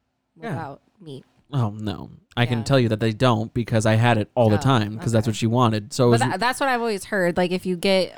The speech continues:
Speaker 2: a McDonald's burger without meat, then it just tastes the same. I mean, I'm not gonna do it because I fucking love meat, so I'm gonna eat it, but
Speaker 1: Meat's fucking delicious.
Speaker 2: Yeah.
Speaker 1: Come on.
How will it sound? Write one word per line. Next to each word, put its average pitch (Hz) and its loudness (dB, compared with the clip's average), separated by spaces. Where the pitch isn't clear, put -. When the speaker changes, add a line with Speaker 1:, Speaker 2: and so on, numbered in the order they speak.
Speaker 2:
a 107 -8
McDonald's 175 -6
burger 160 -4
without 156 -4
meat, 170 -10
then 156 -6
it 139 -10
just 151 -12
tastes - -12
the 190 -20
same. 139 -18
I 180 -6
mean, 185 -2
I'm 180 0
not 175 -4
gonna 165 -8
do 156 -8
it 156 -8
because 175 -12
I 170 -14
fucking 156 -12
love 139 -16
meat, 135 -18
so - -20
I'm 156 -10
gonna 151 -12
eat 143 -10
it, 135 -12
but - -12
Speaker 1:
Meat's 120 -14
fucking 120 -6
delicious. 117 -6
Speaker 2:
Yeah. 151 -16
Speaker 1:
Come 131 -6
on. 131 -10